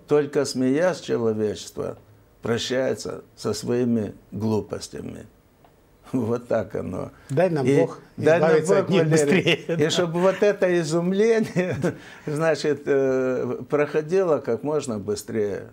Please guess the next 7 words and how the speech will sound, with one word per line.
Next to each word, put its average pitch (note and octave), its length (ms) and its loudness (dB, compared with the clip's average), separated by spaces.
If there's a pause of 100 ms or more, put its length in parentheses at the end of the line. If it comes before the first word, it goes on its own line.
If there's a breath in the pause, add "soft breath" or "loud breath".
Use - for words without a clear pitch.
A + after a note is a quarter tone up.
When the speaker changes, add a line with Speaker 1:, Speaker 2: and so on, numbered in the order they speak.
Speaker 1:
Спасибо D#3+ 760 -2 (340)
вам A#2 240 0
за A2+ 160 0
внимание. F#3+ 720 0 (960 loud breath)
На F3 160 4
этой E3+ 460 0 (360)
передаче C#3 800 2